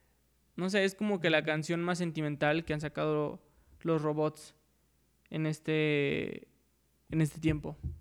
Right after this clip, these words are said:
en este, pues, tiempo que han, que han hecho, que es su carrera, pues, <laughs> vaya. Eh, entonces, me acuerdo muchísimo de eso, también escuch-, eh, la de Doing It Right,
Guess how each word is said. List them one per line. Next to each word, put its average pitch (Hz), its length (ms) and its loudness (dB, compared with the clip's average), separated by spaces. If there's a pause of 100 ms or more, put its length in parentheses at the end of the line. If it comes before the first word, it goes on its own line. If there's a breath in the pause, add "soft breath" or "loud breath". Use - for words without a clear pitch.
(260)
en 170 140 4
este, 165 720 6 (120)
pues, 156 180 -12
tiempo 165 240 -2
que 160 100 0
han, 156 240 0
que 151 100 -6
han 147 80 -2
hecho, 151 400 0 (600 soft breath)
que - 80 -4
es 156 100 -2
su - 140 -10
carrera, 180 400 0
pues, - 380 0
<laughs> - 80 4
vaya. - 300 6 (720 loud breath)
Eh, 147 480 4 (720)
entonces, 156 520 2 (440 loud breath)
me 147 80 2
acuerdo 165 220 6
muchísimo 160 440 2
de 156 100 6
eso, 170 300 4
también 147 400 0
escuch-, 147 400 -10
eh, 147 880 0
la 156 100 0
de 147 140 2
Doing 156 280 -2
It 147 120 -8
Right, 156 300 0